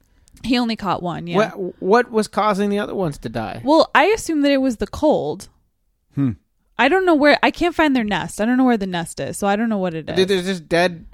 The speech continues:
Speaker 2: I'm assuming that Toki caught the other ones, killed them, and just dropped them on the floor when he was done playing with
Speaker 3: Yeah.
Speaker 2: them.
Speaker 1: He
Speaker 3: Ha-,
Speaker 1: might have.
Speaker 3: I mean, haven't mice lived in cold weather for the last
Speaker 2: No, you could,
Speaker 3: thousand years?
Speaker 2: you kill, no, that's why they come inside. But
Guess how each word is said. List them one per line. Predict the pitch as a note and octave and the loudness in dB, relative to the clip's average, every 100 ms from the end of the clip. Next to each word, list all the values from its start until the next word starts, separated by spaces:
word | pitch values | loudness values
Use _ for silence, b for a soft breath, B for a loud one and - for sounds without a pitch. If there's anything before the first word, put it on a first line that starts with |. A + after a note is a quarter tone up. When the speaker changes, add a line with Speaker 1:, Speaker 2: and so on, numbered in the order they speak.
| - | -10
Speaker 2:
I'm | B2+ F3+ F#3+ | -2 0 2
assuming | D#3 - D#3+ D#3 C#3 | 0 0 0 0 -2
that | C3+ | -4
Toki | - F#3 - C3+ | 0 0 0 -6
caught | - C3 B2+ | -4 -4 -2
the | C3 | -2
other | C3 B2+ | -2 -2
ones, | B2 B2+ C3 C3+ - b b b | -2 -2 -4 -8 -14 b b b
killed | - F#3 E3+ | 2 2 4
them, | D3 | 0
and | C#3 | 0
just | C3+ C3 | -2 -4
dropped | - B2+ C#3+ - | -4 -2 -2 -4
them | C#3+ | -4
on | C3+ | -4
the | C3 | -4
floor | A#2 D#3 D#3+ A2+ B2 | -6 -6 -6 -8 -8
when | C3+ | -4
he | C#3 | -2
was | B2+ | -4
done | A#2 C3 C3+ | -4 -4 -4
playing | C#3+ C#3+ C3+ | -2 -2 0
with | G#3+ | 2
Speaker 3:
Yeah. | A3 B2 | 2 0
Speaker 2:
them. | A2+ | -4
Speaker 1:
He | G#4 | -4
Speaker 3:
Ha-, | G4+ | 0
Speaker 1:
might | A3+ F#4+ | 2 2
have. | A#3+ F3+ F#3+ | 0 2 2
Speaker 3:
I | |
mean, | F3 E3 D#3 | 2 2 0
haven't | D#3 F3 F#3+ | 0 0 0
mice | C#3+ C#3 D3 C#3+ | 0 2 2 -2
lived | B2+ C3+ C3+ A#2+ | -2 0 0 -2
in | A#2+ | -6
cold | A2+ B2+ B2+ | -2 0 0
weather | A2+ A#2 B2+ C3+ | 0 0 0 -2
for | - A#2 | -4 -4
the | |
last | G#2+ A2+ A2+ C3+ | -2 -4 -4 -2
Speaker 2:
No, | C#3 | 0
you | C#3 C#3 | 0 0
could, | C3 | 2
Speaker 3:
thousand | B2 B2+ C3 B2 | 2 0 0 -2
years? | B2 C3 D3 | -2 -2 -2
Speaker 2:
you | D3+ | -4
kill, | - D#3+ D#3+ D#3+ D#3 - | -4 0 2 0 -2 -6
no, | D#3+ D3 | -6 -2
that's | C#3+ - | -2 -2
why | D#3 | -2
they | D3+ | -2
come | - C#3+ | -4 -6
inside. | C#3 C3+ C3+ A#2+ | -6 -4 -2 -2
But | B2 | -4